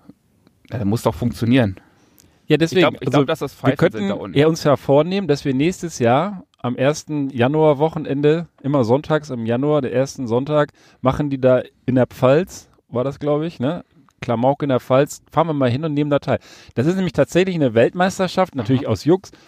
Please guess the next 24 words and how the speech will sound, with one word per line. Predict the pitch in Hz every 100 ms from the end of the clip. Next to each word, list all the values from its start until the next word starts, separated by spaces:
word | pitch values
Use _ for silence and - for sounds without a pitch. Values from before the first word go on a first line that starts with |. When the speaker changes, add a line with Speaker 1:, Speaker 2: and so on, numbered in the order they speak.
| _
Speaker 2:
weil | 131
da | 139
auch | 135
Leute | 123 135 180 139
aus | 135
Amerika, | 127 117 139 175 180 - 170
aus | 127 120
Frankreich, | - 139 - - 151 156 -
aus | 123
Belgien, | 107 127 160 151 139
Holland | 139 160 143
und | 131
so | 110 107
kommen. | 113 123 156 _ _ _ _
Aber | 120 123
jetzt | 143 - - - -
sagen | 110 139
wir | 147
mal | 139
Prost | - 143 165
Speaker 1:
Zum | 139
Speaker 2:
zum | 196
Speaker 1:
Wohle. | 131
Speaker 2:
Ratsherrn. | 123 135 - 113 107 165